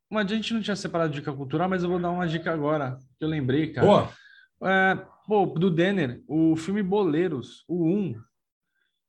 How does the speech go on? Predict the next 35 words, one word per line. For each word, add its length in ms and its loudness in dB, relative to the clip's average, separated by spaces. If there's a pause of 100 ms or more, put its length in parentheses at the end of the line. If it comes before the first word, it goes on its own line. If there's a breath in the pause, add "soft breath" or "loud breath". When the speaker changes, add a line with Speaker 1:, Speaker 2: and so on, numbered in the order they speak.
Speaker 1:
ele 140 -2
conta 260 -6
a 20 0
história 280 -2
de 120 -6
vários 420 0
jo-, 200 -4
várias 400 -2
histórias 340 -2
do 40 -2
futebol 200 -2
brasileiro 380 2
e 60 -4
conta 300 -4
a 40 -2
história 280 -4
do 100 -4
Denner 400 -4
meio 200 -2
por 120 -4
cima, 220 -6
né? 100 -2
Não, 220 -4
não, 240 -4
não, 220 -4
é, 280 -4
já 120 -2
usa 320 0
personagens, 760 -2
né, 140 -6
fi-, 260 -16
de 80 -8
ficção, 440 -6
fictícios, 560 -4
né? 200 -2